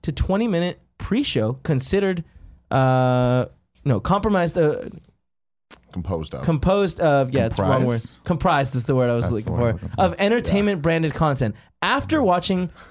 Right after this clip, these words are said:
Speaker 1: the pre-show, um, the individual will receive credits to attend a movie for free to any theater of their choice with a virtual credit card.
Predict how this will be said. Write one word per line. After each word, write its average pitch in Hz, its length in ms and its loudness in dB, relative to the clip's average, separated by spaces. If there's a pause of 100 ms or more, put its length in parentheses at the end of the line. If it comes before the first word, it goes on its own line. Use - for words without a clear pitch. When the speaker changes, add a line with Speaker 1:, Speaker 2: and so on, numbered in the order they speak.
Speaker 1:
the 139 120 0
pre-show, 170 680 2
um, 113 680 0 (960)
the 190 100 0
individual 196 520 4
will 175 40 2
receive 160 320 0
credits 226 420 0
to 165 120 0
attend 175 320 0
a 151 40 2
movie 151 520 2 (160)
for 160 180 2
free 214 540 -2 (220)
to - 260 -4
any 226 200 0
theater 156 280 0
of 147 200 0
their 143 180 2
choice 139 460 -2 (440)
with 135 160 0
a 127 60 0
virtual 156 420 0
credit 117 260 -2
card. 92 260 -6